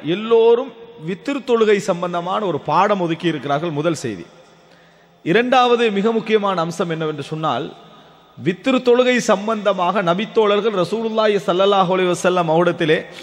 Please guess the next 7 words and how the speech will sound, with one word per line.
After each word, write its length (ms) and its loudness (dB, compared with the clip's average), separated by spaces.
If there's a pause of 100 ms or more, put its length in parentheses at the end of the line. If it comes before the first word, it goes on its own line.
(460)
கேட்ட 520 2
செய்திகள் 600 2
என்று, 440 0
என்பதை 320 2
நீங்கள் 340 -4
பார்ப்பீர்களாக 640 0
இருந்தால், 360 -6